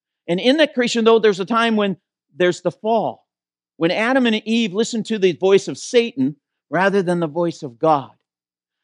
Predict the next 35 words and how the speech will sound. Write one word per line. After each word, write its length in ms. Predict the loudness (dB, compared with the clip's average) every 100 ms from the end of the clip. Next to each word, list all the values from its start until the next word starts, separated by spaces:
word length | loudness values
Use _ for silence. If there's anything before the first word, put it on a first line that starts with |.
| _ -2
But 100 | 2
out 240 | 4 4
of 80 | 4
that 260 | 4 2 2
fall, 260 | 4 6
there's 160 | 4 0
a 60 |
curse. 520 | -4 2 4 4 2 -6 _ _
In 240 | 0 2
the 100 | 2
curse, 480 | 0 -2 -2 -2 -4
though, 380 | -4 -2 0 -4 _ _
there 280 | 0 4 6
is 220 | 6 4
a 80 | 2
blessing 600 | -2 -2 0 0 -2 -2
in 100 | -2
the 60 | -4
sense 400 | -4 -4 -4 -2
where 140 | -2
he 160 | -2 -6
says 480 | 0 2 2 0 -8 _ _ _
there's 180 | -4 0
gonna 180 | 0 0
be 180 | 2 2
a 40 |
seed 800 | 0 -6 -4 -2 0 -2 -2 -6 _
that 140 | -4 -2
is 140 | -2
going 300 | -2 -2 -2
to 100 | -4
come 540 | -6 -4 -2 -2 -6 -12 _ _ _ _ _
from 180 | -6 -2
the 100 | 0
woman. 360 | 0 0 -4